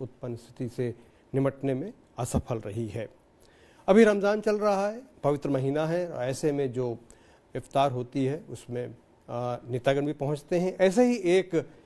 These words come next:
इफ्तार में, अ, मुख्यमंत्री नीतीश कुमार भी पहुंचे थे और वहां पर जैसा आप देख पा रहे हैं, हमारे पीछे तस्वीर लगी, ऐसी एक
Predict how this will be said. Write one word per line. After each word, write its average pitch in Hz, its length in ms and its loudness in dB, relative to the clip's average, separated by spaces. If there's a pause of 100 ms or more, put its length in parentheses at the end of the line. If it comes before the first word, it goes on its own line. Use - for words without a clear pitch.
(160)
इफ्तार 151 360 4
में, 180 220 -4 (180)
अ, 131 360 0 (220)
मुख्यमंत्री 135 680 0
नीतीश 123 280 0
कुमार 139 280 -2
भी 165 80 -2
पहुंचे 151 460 -4
थे 226 100 -4 (680)
और 135 480 2
वहां 147 280 4
पर 160 400 -2
जैसा 147 320 4
आप 160 80 4
देख 160 280 -2
पा 143 100 2
रहे 143 220 -2
हैं, 143 80 -2
हमारे 139 280 -2
पीछे 143 280 -4
तस्वीर 156 380 0
लगी, 156 240 0
ऐसी 165 380 0
एक - 240 0